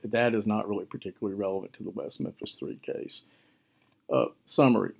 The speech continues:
officers must suspend their own personal views on magic in order to focus on how magical beliefs affect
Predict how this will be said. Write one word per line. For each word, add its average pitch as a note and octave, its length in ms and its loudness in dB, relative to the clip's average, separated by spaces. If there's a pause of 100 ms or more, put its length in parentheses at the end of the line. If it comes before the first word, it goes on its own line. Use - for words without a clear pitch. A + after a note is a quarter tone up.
(120)
officers - 800 0
must B2 300 4
suspend A2+ 400 0
their F#2 160 -2
own C3+ 260 4
personal A#2+ 400 0
views G#2 320 0
on F2 220 -4
magic A#2 480 2
in - 80 -6
order G#2 360 2
to - 60 -8
focus G#2 400 0
on F2+ 140 -4
how G#2 200 -4
magical F2+ 600 -4
beliefs G2+ 600 -2
affect - 580 -8